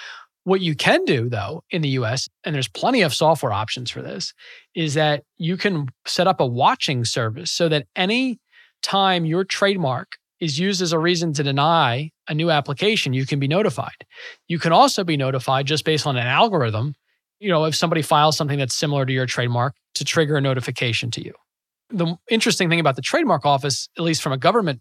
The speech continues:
perspective, is it's the most government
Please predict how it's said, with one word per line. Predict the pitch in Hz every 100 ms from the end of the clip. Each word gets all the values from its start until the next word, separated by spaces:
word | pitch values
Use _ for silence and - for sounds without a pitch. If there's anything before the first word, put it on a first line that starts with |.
| _
perspective, | 143 - 139 - 139
is | 135
it's | 147 -
the | 165
most | 175 180 - - - - - -
government | 185 190 180